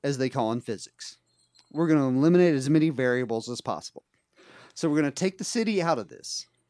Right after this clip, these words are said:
because the city has an nth number of variables being added to it.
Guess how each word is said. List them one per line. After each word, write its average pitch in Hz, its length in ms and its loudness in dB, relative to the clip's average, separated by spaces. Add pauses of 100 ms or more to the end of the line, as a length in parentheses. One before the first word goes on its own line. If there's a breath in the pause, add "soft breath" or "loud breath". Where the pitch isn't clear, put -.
(120)
because 139 260 -2
the 147 60 -6
city 226 340 -2
has 120 440 -4 (380)
an 143 220 -6 (120)
nth 185 300 0
number 151 400 2
of 123 180 -2
variables 117 560 -2
being 117 320 -2
added 104 340 -8
to 113 100 -10
it. - 280 -20